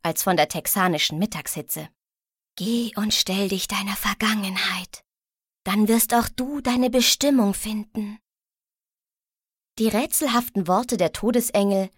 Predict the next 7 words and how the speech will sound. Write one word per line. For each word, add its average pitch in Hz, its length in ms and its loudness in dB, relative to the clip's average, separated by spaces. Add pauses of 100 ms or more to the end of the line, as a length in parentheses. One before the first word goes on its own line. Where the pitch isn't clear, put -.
spielten - 580 -2
in 254 120 4
einer 208 280 2
Endlosschleife 233 880 2
in 185 100 0
ihrem 220 260 0
Kopf. - 400 -6